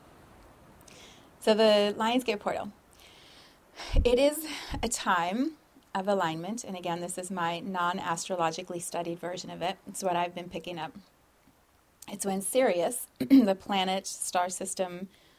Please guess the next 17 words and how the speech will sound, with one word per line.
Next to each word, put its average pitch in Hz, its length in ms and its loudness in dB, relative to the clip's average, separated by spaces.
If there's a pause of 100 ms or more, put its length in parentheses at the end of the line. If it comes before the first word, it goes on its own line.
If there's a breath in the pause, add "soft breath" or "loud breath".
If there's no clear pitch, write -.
(340 soft breath)
consciousness 180 920 -6 (320 soft breath)
that 165 400 2
I 190 120 4
believe 196 320 -2
is - 360 0 (420)
far 285 640 10
out 220 260 6
in 214 120 0
the 196 80 -2
universe, 190 480 0 (140)
like, 233 180 -6
far, 330 680 6
far 233 260 2
away 190 220 4
from 185 220 -6
<laughs> - 0 -
us. 226 440 2